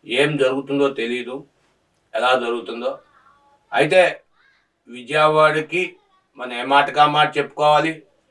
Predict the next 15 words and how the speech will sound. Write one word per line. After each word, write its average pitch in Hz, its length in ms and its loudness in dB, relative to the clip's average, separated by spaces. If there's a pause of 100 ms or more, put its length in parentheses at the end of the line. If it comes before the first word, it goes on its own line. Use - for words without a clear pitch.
(180)
విజయవాడకి 135 1080 0 (680)
ఒక 123 400 -2 (1000)
గుర్తింపుల్లో 151 1000 0 (240)
ఇంకో 160 380 2
గుర్తింపు 160 380 0
చేరింది 151 500 0
అనుకోవాలా. 113 560 -4 (1080)
అంతకు 131 260 -4
మించి 143 720 0 (880)
పెద్దగా 123 440 -2
ఏమీ 120 480 -4 (360)
లాభం 160 420 2
లేదు, 156 260 2
ఒరిగింది 156 680 2
లేదు. 135 440 0